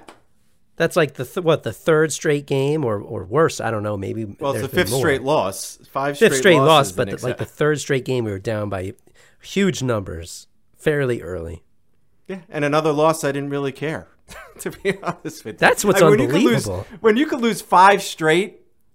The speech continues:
Speaker 2: and, like, not crave a win, <laughs> you know, I, it, it, it, it's pleasant. And then knowing that, like, what's the worst that can happen if we keep losing is, okay, we're gonna get a better pick in the draft. You
Speaker 1: Yeah.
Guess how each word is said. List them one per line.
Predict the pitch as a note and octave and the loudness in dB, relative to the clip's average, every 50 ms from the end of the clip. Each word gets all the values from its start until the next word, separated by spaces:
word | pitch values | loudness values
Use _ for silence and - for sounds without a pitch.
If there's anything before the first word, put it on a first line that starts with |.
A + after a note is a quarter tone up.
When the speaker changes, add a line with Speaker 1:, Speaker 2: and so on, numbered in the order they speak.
| _ _ _ | _ _ _
Speaker 2:
and, | D#3+ D#3 D#3 D#3 D#3+ D3+ D#3 - | 0 2 2 2 -2 -6 -8 -2
like, | D3+ C#3+ C#3 C#3 - - _ _ _ | 0 2 2 0 -2 -12 _ _ _
not | C#3+ C3+ C#3+ D3 D#3+ D3+ - - _ _ _ - | -2 2 4 4 4 4 0 -8 _ _ _ -16
crave | - - D#3 C#3+ D3+ D#3 D#3+ C#3+ | -4 0 2 2 4 2 2 0
a | D3 C#3 | 0 0
win, | B2+ B2+ B2+ B2+ C#3 E3+ G#3 E4 - - _ _ _ _ _ _ _ | 0 0 0 0 0 -2 -4 -8 -10 -14 _ _ _ _ _ _ _
<laughs> | _ _ _ _ _ _ _ _ _ | _ _ _ _ _ _ _ _ _
you | C#4 A#3 | 0 2
know, | F3 D3 C#3+ F#3 A3+ A3 - _ _ _ _ _ _ _ _ _ _ _ _ _ _ _ _ _ - | 4 4 2 2 0 -4 -10 _ _ _ _ _ _ _ _ _ _ _ _ _ _ _ _ _ -12
I, | - E3+ | -10 -10
it, | - F2+ - - - B2 B2+ B2 D3 E3 F3 F#3 - | -10 -12 -16 -18 -18 -18 -16 -10 -4 -4 -4 -4 -2
it, | F3+ F3+ E3 | -4 -6 -6
it, | C#3+ F3 F#3 F3 - | -4 -6 -6 -6 -6
it's | E3 F3+ D#3+ - - - | -10 -10 -10 -12 -18 -20
pleasant. | - - G#3 B3+ A#3+ G3 D3+ | -8 -4 -4 -4 -2 -4 -4
And | D3+ D#3 | -4 -4
then | D#3+ D#3 D#3+ | -4 -2 -2
knowing | D#3+ E3 E3+ F#3 F#3 F3+ E3+ | 0 0 0 0 -2 -2 -2
that, | D#3 D3+ - | -4 -4 -4
like, | C#3+ C3+ C#3 C#3 C#3 - - | -2 -2 -2 -2 -2 -6 -4
what's | C#3 D3 D3+ - | -4 -4 -4 -2
the | - D#3+ | -6 -4
worst | C#3+ C#3+ C#3+ D3 D3 - | -2 0 0 0 -2 -6
that | C#3+ | -8
can | - D3 B2+ | -6 -4 0
happen | B2+ B2+ C#3 C#3 D#3+ C#3+ | 0 0 0 0 -4 -8
if | B2+ - | -8 -8
we | C3 A#2+ | -12 -10
keep | - C#3 A#2+ - | -8 -10 -10 -6
losing | A#2+ B2 C3+ C#3 C#3+ E3 D#3 D3 | -4 -4 -4 -2 -2 -2 -2 -2
is, | B2+ A#2+ A#2 | -2 -2 -2
okay, | B2+ B2 - A#2+ B2 | -4 -4 -2 -2 -2
we're | C#3 C#3 | -2 -2
gonna | B2+ B2+ B2 A#2+ | -2 -4 -4 -4
get | B2 B2 | -4 -6
a | A#2+ | -4
better | G#2+ - B2 B2 | -4 -6 -6 -6
pick | G2+ - G#2 - | -8 -10 -12 -10
in | B2+ | -12
the | A2 G#2 | -12 -12
draft. | F#2+ G#2 A2+ C#3 F3 F#3+ - - - _ _ _ _ _ _ _ _ _ | -10 -6 -4 -2 -2 -4 -4 -10 -18 _ _ _ _ _ _ _ _ _
You | |
Speaker 1:
Yeah. | G3 | 0